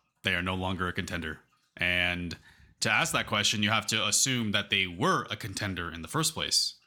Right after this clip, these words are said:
which they weren't even prior to the injuries, mostly just because of our playoff format. They would have to win our division, or my division, excuse me, to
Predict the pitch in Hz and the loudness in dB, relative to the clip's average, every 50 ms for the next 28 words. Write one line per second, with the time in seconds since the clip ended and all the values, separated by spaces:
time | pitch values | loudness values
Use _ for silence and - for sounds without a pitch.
0 | _ _ _ _ _ _ _ _ _ 98 101 - - - - - - - - _ | _ _ _ _ _ _ _ _ _ -4 0 0 2 4 2 2 0 -4 -10 _
1 | _ _ 101 101 95 98 110 107 104 104 - - 117 101 104 98 90 - - 123 | _ _ -2 0 0 0 0 0 0 -2 -2 -2 -2 0 0 -4 -4 -4 -2 0
2 | 123 123 107 92 80 76 - - _ _ _ - - - 85 92 82 90 85 80 | 2 2 0 0 -4 -8 -12 -16 _ _ _ -4 -4 -2 -2 0 -2 0 -2 -2
3 | 87 85 82 85 85 - - - - - - - - _ _ _ _ _ 117 123 | -6 -6 -2 0 0 0 0 0 -8 -20 -20 -20 -20 _ _ _ _ _ 0 0
4 | 143 175 151 143 123 98 117 - - 120 110 120 113 104 101 98 104 104 101 - | 2 2 0 0 0 0 0 -2 -2 -2 -2 0 -2 -2 0 -2 -2 -2 -2 -2
5 | - 175 175 120 98 - - 117 101 90 85 87 - - - _ _ _ - 135 | -2 0 0 0 -2 -4 -4 -4 -4 -2 -2 -2 -4 -4 -8 _ _ _ 0 0
6 | 160 156 147 165 170 - 151 117 101 117 139 147 143 135 123 113 - 110 113 104 | 0 2 0 -2 -2 -2 -4 -2 0 2 2 2 2 0 -2 0 0 -2 -2 -2
7 | 107 104 135 160 143 131 101 104 127 151 - _ _ _ _ _ _ _ _ _ | 0 0 0 2 2 0 -2 -2 -4 -6 -10 _ _ _ _ _ _ _ _ _
8 | - 101 98 107 135 165 160 123 104 110 104 110 110 107 104 - - 151 127 113 | -4 0 2 2 2 2 0 0 0 0 0 2 0 0 0 0 0 0 0 2
9 | 101 101 120 147 - - _ _ _ _ - - - 123 120 120 120 117 117 117 | 0 0 0 -2 -8 -14 _ _ _ _ -2 0 2 2 2 2 2 2 2 2
10 | 113 113 | 0 -2